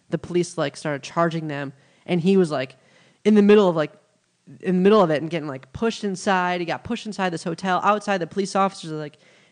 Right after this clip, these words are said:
beating on these, like, protesters, and he's, like, in the middle of it, and he's screaming. It's fantastic. And so when that report ends, that's, like, where we pick up, and he just, like,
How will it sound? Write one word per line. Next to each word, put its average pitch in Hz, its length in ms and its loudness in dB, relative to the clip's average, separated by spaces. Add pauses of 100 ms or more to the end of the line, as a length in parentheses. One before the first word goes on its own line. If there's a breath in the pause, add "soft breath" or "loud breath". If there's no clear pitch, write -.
(140)
beating 226 320 0
on 190 160 2
these, 156 160 -4
like, 147 180 -8 (640)
protesters, 202 800 0
and 165 140 -4
he's, 214 180 -4
like, 196 140 0
in 175 80 -2
the 165 80 -2
middle 208 340 2
of 196 120 0
it, 208 100 -2
and 175 120 -6
he's 185 160 -6
screaming. 214 520 -2
It's 170 180 -10
fantastic. 143 680 -10 (380 loud breath)
And 180 220 2
so 170 360 0 (120)
when 185 140 0
that 196 100 2
report 190 380 0
ends, 156 640 -2 (260)
that's, 165 200 0
like, 165 120 -2
where 156 80 -4
we 156 180 -4
pick 160 200 -6
up, 143 380 -4 (160)
and 170 120 -4
he 170 180 0
just, 151 220 -10
like, 147 240 -10